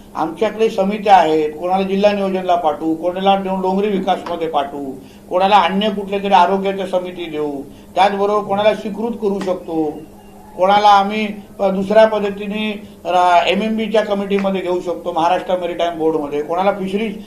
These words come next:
मत्स्य, मत्स्य व्यवसायाच्या कमिटीमध्ये. पदं शंभर आहेत, ही काय नुसती जिल्हा परिषद पंचायत समिती पुरती सीमित नाही आहे. आणि म्हणून जे महामंडळं आहेत, जे समित्या आहेत,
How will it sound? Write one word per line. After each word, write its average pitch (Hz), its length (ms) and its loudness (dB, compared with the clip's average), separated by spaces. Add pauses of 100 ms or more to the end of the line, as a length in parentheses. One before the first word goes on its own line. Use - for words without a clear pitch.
(200)
मत्स्य, 190 460 2
मत्स्य 196 280 -2
व्यवसायाच्या 196 500 0
कमिटीमध्ये. 180 600 -6 (380)
पदं 190 300 4
शंभर 240 380 6
आहेत, 233 180 10 (720)
ही 175 100 -8
काय 220 180 2
नुसती 226 260 -4
जिल्हा 196 300 6
परिषद 220 320 -2
पंचायत 202 400 -2
समिती 214 280 -6
पुरती 208 300 -10
सीमित 202 420 -8
नाही 208 260 0
आहे. 120 120 -4 (680)
आणि 151 140 -8
म्हणून 190 360 -6
जे 226 380 2 (360)
महामंडळं 208 540 4
आहेत, 160 340 6 (720)
जे 240 260 4
समित्या 214 480 2
आहेत, 165 360 6